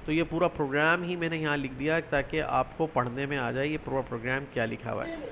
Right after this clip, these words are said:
और ये वाले जो double quotes यहाँ पर बंद हो रहे थे इनको मैंने आखिर में भी बंद कर दिया। तो यहाँ से मैंने and का button दबाया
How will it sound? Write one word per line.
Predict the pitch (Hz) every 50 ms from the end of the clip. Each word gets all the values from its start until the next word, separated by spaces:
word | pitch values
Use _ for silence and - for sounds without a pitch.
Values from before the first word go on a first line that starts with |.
| - - - -
और | 127 123 123 120
ये | 117 117 127
वाले | 143 156 160 160 170
जो | 160 165
double | 156 143 135 151 156
quotes | 156 - 147 147 151 151 - -
यहाँ | 135 135 131 135 135
पर | 135 - 143 143 143
बंद | - - 135 151 156
हो | 156 151
रहे | 147 143 135 131 127
थे | 127 - - 131 131 147 160 160 - - - - - - - - - - - - - - - - - - - - - - - - - - - - - - - - - - - - -
इनको | 139 139 143 143 - 170 165
मैंने | 151 143 135 135 143 151 160 - -
आखिर | 135 135 139 - - 151 147
में | 147 151 147 151 147
भी | 156 165 165
बंद | 147 143 135 135 135
कर | 135 131
दिया। | 127 123 131 139 151 170 180 180 - - - - - - - -
तो | - 143 139 139 139 135 - -
यहाँ | 131 135 135 135 147 156
से | 143 - 147
मैंने | 147 147 151 139 -
and | 131 127 135 139 139
का | 151 139
button | 139 135 147 139 135
दबाया | 131 123 120 120 127 139 156